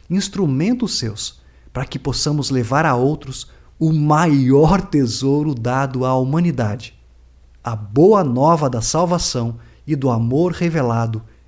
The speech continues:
em Jesus. Oremos. Querido Deus, como o bom oleiro que cuida de nós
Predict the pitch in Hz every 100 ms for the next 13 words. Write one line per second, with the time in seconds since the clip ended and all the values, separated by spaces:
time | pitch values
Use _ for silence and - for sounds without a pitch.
0 | _ 139 147 151 139 117 113 - - _
1 | - _ - _ _ _ - - - -
2 | - - - 151 117 101 107 - - _
3 | _ _ _ _ - - - - - _
4 | _ _ - - 139 147 123 127 139 139
5 | - - - _ _ _ 143 147 139 139
6 | 139 117 180 208 147 127 147 143 117 135
7 | - 165 180 131 113 117 135 135 -